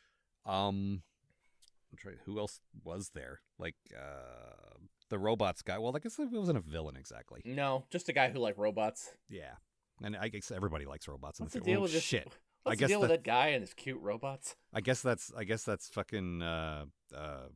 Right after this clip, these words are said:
Speaker 1: what's his name? The, the kid who built the sex bot that you hate, Howie.
Speaker 2: Oh, Howie, yeah. Fuck
Speaker 1: Yeah.
Speaker 2: that guy.
Speaker 1: So never mind.
Speaker 2: Yeah.
Speaker 1: I guess I'm thinking more about Batman guys that I, or Batman Beyond guys I would like to see in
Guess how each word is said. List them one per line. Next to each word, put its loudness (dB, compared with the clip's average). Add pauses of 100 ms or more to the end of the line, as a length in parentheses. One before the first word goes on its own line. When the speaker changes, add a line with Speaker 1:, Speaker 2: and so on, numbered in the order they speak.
Speaker 1:
what's -8
his -8
name? -8
The, -10 (180)
the -10
kid -4
who -4
built -2
the -10
sex -6
bot -8
that -18
you -10
hate, -12
Howie. 0
Speaker 2:
Oh, 4
Howie, 0
yeah. -2 (160)
Fuck -2
Speaker 1:
Yeah. 0
Speaker 2:
that -8
guy. -4 (220)
Speaker 1:
So 0
never 0
mind. -12 (140)
Speaker 2:
Yeah. -8 (1300)
Speaker 1:
I -4
guess -2
I'm 0
thinking 4
more 8
about 6 (160)
Batman 4
guys 4
that 2
I, 2
or 0
Batman 2
Beyond 2
guys 2
I 0
would 0
like 0
to -8
see -2
in -2